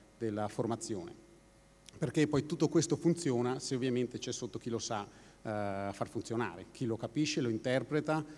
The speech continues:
eh, e lo utilizza a suo favore. Per cui da questo punto di vista siamo partiti anche con un programma formativo dedicato solo a, al mondo dei consulenti della Private Advisory Unit, che vada a toccare proprio questi aspetti, sia un'evoluzione della formazione su aspetti,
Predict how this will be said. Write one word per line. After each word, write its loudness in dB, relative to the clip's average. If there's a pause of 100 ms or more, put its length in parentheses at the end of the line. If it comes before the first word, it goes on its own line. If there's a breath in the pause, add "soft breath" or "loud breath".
(180 loud breath)
eh, 0
e 2
lo 8
utilizza 2
a -2
suo -6
favore. -10 (380 loud breath)
Per -4
cui 4
da 8
questo -2
punto 6
di 4
vista 4
siamo 4
partiti 2
anche 2
con 2
un 2
programma 2
formativo -2
dedicato -2
solo -2
a, -4
al -6
mondo 2
dei 2
consulenti -2
della -2
Private 0
Advisory -2
Unit, 0 (240 loud breath)
che 4
vada 6
a 6
toccare 2
proprio -2
questi -4
aspetti, -8
sia 2
un'evoluzione 4
della 4
formazione 4
su -2
aspetti, -2